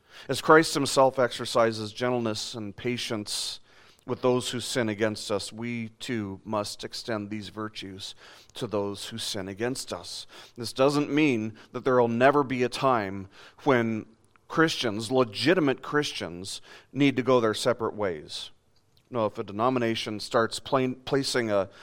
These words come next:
a bind on the conscience of Christians that Scripture doesn't support, it's time to leave the denomination.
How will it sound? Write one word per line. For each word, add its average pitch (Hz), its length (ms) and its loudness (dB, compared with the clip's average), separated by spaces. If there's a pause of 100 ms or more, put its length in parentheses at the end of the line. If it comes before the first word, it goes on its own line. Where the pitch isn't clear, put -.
(200)
a 120 80 4
bind 127 480 6
on 120 160 2
the 113 60 -2
conscience 127 580 0
of 104 120 -8
Christians 131 600 -4
that 117 160 -6
Scripture 123 460 -4
doesn't 110 340 -4
support, 117 540 -2 (880)
it's - 120 -16
time 104 260 -6
to 104 40 -4
leave 110 240 -6
the 110 80 -8
denomination. 110 800 -4